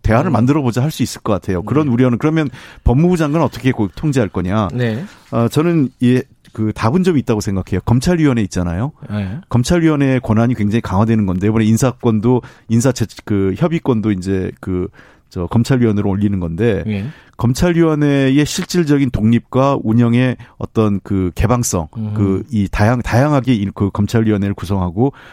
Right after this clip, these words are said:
Speaker 1: 그 안에 권한을 실질적으로 부여해서 이 검찰위원회가 법무부 장-, 그 검찰총장은 물론이고 법무부 장관의 어떤 독선이나 이런 것도 견제할 수 있는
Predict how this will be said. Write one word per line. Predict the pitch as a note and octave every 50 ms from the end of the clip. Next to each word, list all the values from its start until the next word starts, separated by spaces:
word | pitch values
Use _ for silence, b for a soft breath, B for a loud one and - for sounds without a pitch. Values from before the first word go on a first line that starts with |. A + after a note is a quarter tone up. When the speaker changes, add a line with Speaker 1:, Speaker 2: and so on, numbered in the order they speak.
| B B B
Speaker 1:
그 | - B2 A#2
안에 | G#2+ G2+ G#2 A2+ G#2+
권한을 | - - G2+ G#2 G2+ G#2+ A#2 G#2+
실질적으로 | - E3 D#3 - D3+ D3+ C3 C3 A#2+ A#2
부여해서 | - - G#2 G2+ F#2+ F2+ F2+ E2+ B2 B2 G2 E2+ B B B B B B B B
이 | A#2 A2+
검찰위원회가 | - - B2+ C3 - E3+ F3 E3 E3 D#3 C#3+ C3 A#2 A2+ C3 C#3 C#3
법무부 | B2 - G#2+ A2 B2+ C#3 C#3
장-, | B2+ C3 B2+ B2 A#2 G#2
그 | - - A2 G#2
검찰총장은 | - - A2 - - D#3 - - D3 C#3+ C3 C3+ C3 A#2+
물론이고 | G2 G#2+ G#2 G#2 G2 G2+ G2 G2+ C3 D#3+ D3+ B B B B B
법무부 | - - G2 A2+ C3+ D3 D3+ C#3+
장관의 | C3 C3 A#2 A2 G#2 A2 A2+ G#2
어떤 | F#2 - G#2
독선이나 | - - F#2 - - B2 A#2 A2+
이런 | G#2 G2+ G2+
것도 | G2 F#2+ - C3 B2
견제할 | - - F#2+ G#2 G2+ A2 G2+
수 | F#2 - -
있는 | G2+ F#2+ G#2 B2 C#3+